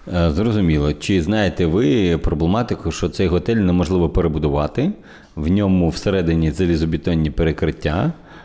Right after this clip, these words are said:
а, і арену побудувати, на-, як я розумію, поки що неможливо. Тобто, що вони будуть робити, цікаво, яке буде архітектурне рішення. Це центр міста, це Європейська площа, там, е,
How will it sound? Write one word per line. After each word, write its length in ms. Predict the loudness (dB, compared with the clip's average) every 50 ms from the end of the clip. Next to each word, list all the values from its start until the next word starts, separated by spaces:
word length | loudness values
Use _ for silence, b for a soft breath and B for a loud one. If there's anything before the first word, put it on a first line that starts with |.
| B B -8
а, 320 | -4 -2 -2 0 -2 -2 0
і 160 | 0 -2 -2 0
арену 520 | 0 0 0 0 0 0 0 0 0 0
побудувати, 640 | 0 -2 -2 -2 -2 0 0 0 0 0 0 -2 -2 -2
на-, 160 | -2 -2 -4 -4 -4
як 360 | -2 -2 -2 -2 -4 -6 -4
я 180 | -2 0 0 0
розумію, 480 | 0 0 -2 0 0 0 2 0 0 -2 -4
поки 220 | -4 -2 -2 -4
що 120 | -2 -2 -2
неможливо. 560 | -2 -2 -2 -4 -6 -8 -10 -10 -12 -14 -16 B B B B B B
Тобто, 260 | -6 -6 -4 -4 -4
що 180 | -2 0 0 2
вони 200 | 2 2 2 2
будуть 260 | 2 2 2 2 2
робити, 380 | 0 0 2 0 0 -2 -4
цікаво, 600 | -8 -6 -6 -6 -6 -2 -2 -2 -2 0 0 0
яке 200 | 0 0 0 -2
буде 180 | -2 0 0 0
архітектурне 600 | -2 -2 -2 -2 -2 -2 -2 -2 -2 0 0 2
рішення. 500 | 0 0 0 0 -2 -2 0 0 -2 -4 B B B B B B -8
Це 120 | -6 -6
центр 340 | -4 -2 -2 -2 0 0 0 0
міста, 400 | 2 2 0 0 -2 -2 -2 -2
це 120 | -2 0 0
Європейська 480 | 0 0 0 0 -2 -2 -2 -4 -6 -6
площа, 560 | -2 -2 -2 -2 -2 -2 -2 0 0 0 0
там, 460 | -2 -2 -2 0 0 2 2 2 2
е, 320 | 2 2 2 0 0 -2